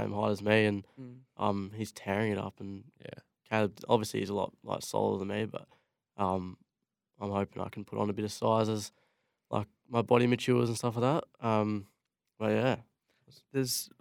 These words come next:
Speaker 2: yeah, I suppose it's an advantage in a way 'cause you can prove people wrong, and people might not have as much expectation on you, you, 'cause if you're, I guess, key position player or something, there's so much pressure on
Speaker 1: Yeah.
Speaker 2: you, and you, everyone expects you to sort of dominate.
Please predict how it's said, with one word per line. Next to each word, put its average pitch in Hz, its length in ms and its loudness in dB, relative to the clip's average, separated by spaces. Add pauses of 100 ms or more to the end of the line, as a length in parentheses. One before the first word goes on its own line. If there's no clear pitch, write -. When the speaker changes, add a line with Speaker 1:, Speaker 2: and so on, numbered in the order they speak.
(200)
Speaker 2:
yeah, 113 360 4
I 135 60 -2
suppose 156 320 4
it's - 300 -2
an 131 80 0
advantage 120 500 0
in 120 80 -6
a 113 80 -2
way 117 300 2
'cause 127 200 -8
you 117 100 -6
can 123 100 -14
prove - 240 -2
people 123 180 -4
wrong, 110 260 0
and 110 160 -6
people 123 240 2
might 117 220 4
not 131 80 -2
have 113 160 2
as 120 220 0
much - 200 -4
expectation - 720 -6
on 120 160 -10
you, 101 140 -14 (320)
you, 120 220 -10
'cause 131 180 -12
if 131 160 -4
you're, 113 300 0 (440)
I 127 80 -8
guess, 120 200 -10 (100)
key 117 240 -4
position 120 380 -8
player 104 220 2
or 92 80 -4
something, 120 300 -2
there's 123 160 -6
so 123 160 0
much - 200 -2
pressure 120 320 2
on 117 160 2
Speaker 1:
Yeah. 113 60 0
Speaker 2:
you, 120 100 6
and 120 80 2
you, 120 80 -4 (300)
everyone 123 240 4
expects - 400 -8
you 120 80 -10
to 117 80 -8
sort 117 180 -6
of 120 100 -8
dominate. 117 440 0